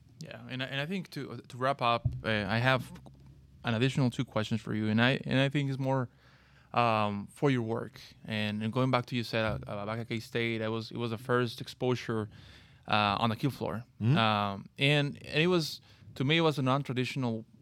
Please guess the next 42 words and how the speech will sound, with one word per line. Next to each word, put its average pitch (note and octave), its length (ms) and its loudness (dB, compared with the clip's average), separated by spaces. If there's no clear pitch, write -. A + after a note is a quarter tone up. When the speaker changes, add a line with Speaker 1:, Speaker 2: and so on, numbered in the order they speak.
Speaker 1:
way B2+ 400 0
in F3 120 2
Mexico, C3+ 500 -4
but, A#2 380 -2
but A#2+ 120 -2
here's, C#3+ 460 2
uh, A#2 180 -6
it's - 200 -8
pretty B2+ 200 -2
normal A#2 560 0
that A2 380 4
on A2 160 4
the A2 60 0
first C3 320 2
year A#2 360 2
on G#2 360 -6
a A2 120 -6
grad B2+ 240 0
school B2+ 280 0
or A#2+ 140 2
either, B2 260 0
or A#2+ 160 -4
even, A#2 400 0
um, G#2 680 2
some C3 160 2
of B2 60 6
the A2+ 60 6
junior C3 320 4
level A2 460 2
classes, A2+ 420 -2
senior A#2+ 200 0
level A2+ 200 -2
classes A2+ 380 -6
to A#2 100 -8
be A2+ 100 -2
exposed A#2 360 -2
and A#2 80 -2
be A#2 80 2
on A#2 60 0
the A2+ 80 -6
kill D#3+ 160 -8
floor A2+ 280 -6